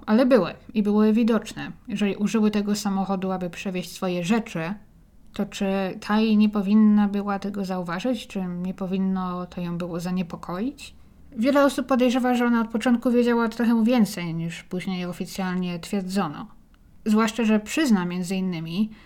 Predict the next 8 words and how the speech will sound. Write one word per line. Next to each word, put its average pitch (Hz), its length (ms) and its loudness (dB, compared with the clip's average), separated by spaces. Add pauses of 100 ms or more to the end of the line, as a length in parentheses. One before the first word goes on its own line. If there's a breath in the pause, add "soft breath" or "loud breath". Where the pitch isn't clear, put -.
że 220 320 2
zobaczyła 254 560 2
w - 20 0
wiadomościach 220 640 2
zdjęcie 226 380 2
tego 196 240 -2
porzuconego 202 680 0
samochodu 175 680 -8